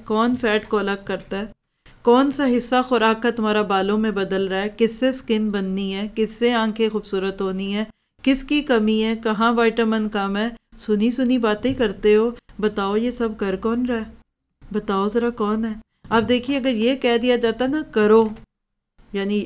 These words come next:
अवलम यतफक्करू की जगह अगर ये कहा जाता ना कि फिक्र करो, गौर करो, तो थोड़ी सी सख्ती आती।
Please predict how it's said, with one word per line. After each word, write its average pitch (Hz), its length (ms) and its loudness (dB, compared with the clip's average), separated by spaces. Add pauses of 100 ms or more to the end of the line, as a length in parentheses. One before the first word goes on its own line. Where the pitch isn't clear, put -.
अवलम 208 520 2
यतफक्करू 233 880 2
की 240 140 -2
जगह 220 240 2
अगर 220 220 0
ये 233 200 2
कहा 214 240 0
जाता 214 300 0
ना 294 180 2 (520)
कि 190 80 6 (280)
फिक्र 247 380 0
करो, 226 280 6 (220)
गौर 202 320 2
करो, 190 320 -2 (260)
तो 240 100 0
थोड़ी 277 440 0
सी 254 400 2 (280)
सख्ती 226 480 -2
आती। 175 340 -6